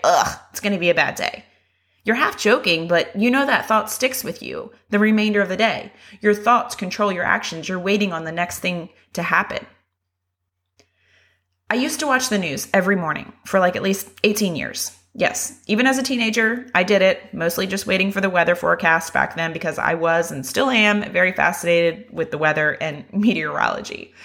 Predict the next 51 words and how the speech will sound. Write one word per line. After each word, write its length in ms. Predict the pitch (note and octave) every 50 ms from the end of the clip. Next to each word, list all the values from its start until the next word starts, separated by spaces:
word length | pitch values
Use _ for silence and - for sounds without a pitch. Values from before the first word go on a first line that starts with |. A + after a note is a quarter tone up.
| - - - - - - - _ _ _ _ _ _ _ _ _ -
Anyway, 500 | B3+ A#3+ A#3+ G#3+ G3+ F#3+ F3+ F3+ E3+ - -
as 260 | - G3+ G3 G3 - -
I 100 | - G3+
got 300 | G3 F#3 G3+ A3 B3 -
into 240 | - C4 B3+ D4+ D4
my 200 | B3 A3 G#3+ G#3
early 320 | - G#3 G#3+ A3 G#3 F3+ G3
thirties, 460 | - E3 D#3 D3+ D3 D3+ D#3+ F3 -
the 100 | F#3 F#3+
news 220 | G3+ G#3+ A#3+ B3+
became 380 | C4 C#4 B3 B3+ B3+ G3+ F#3+ G3
stress 360 | - - F#3 F3 F#3 - -
for 160 | - E3 D#3
me. 260 | D3 C#3 - - - - _ _ _ _ _ _ _ _
It 80 | - G#3
doesn't 260 | B3 C#4 - F4 D#4+
mean 140 | D4 C#4 B3+
I 120 | B3 A3
decided 440 | G3 G3+ G#3 - F#3 F#3 F#3 F#3+ F#3
to 140 | - - F3+
become 480 | E3+ E3+ - G#3 F3+ F3 F3 - - - -
oblivious 580 | F3+ E3+ F3 F3+ F3 E3 F3 E3 D#3 D#3 D#3+ -
to 220 | - F#3+ F3 E3+
what's 200 | D#3 E3+ E3 E3+
going 220 | - E3+ E3+ E3 D#3+
on 140 | D#3 D3+ D3+
in 60 | D3
the 80 | D3
world. 420 | C#3+ D#3 D#3+ C#3 F2+ E2 - - - - _ - - - - - _ _
It 140 | - G#3 G#3
means 240 | A3+ C4 D4 C#4 C#4
I 80 | A#3 A3+
don't 180 | A#3+ A#3+ A3+
need 240 | G#3+ G#3 G#3+ G#3 G#3
someone 640 | - - - - - - A3+ G#3 G#3+ G#3 G3+ F#3+
else 240 | F#3 F3 F3+ - -
telling 280 | - A3 F#3 F#3 F#3 F3
me 120 | E3+ E3
how 160 | F#3 F#3 D#3+
to 140 | D#3+ - F3 E3
think 240 | - F3 E3+ -
and 100 | D#3 D#3+
feel 260 | - - C#4 C#4+ C4 F#3+
about 300 | D#3+ - B2 A#2+ - -
what 140 | D#3 -
is 100 | - -
going 240 | - - D3 D3 D3
on 160 | C#3+ C#3 -
in 80 | A#2 A#2+
the 60 | -
world. 420 | - D2+ D2+ - - - - -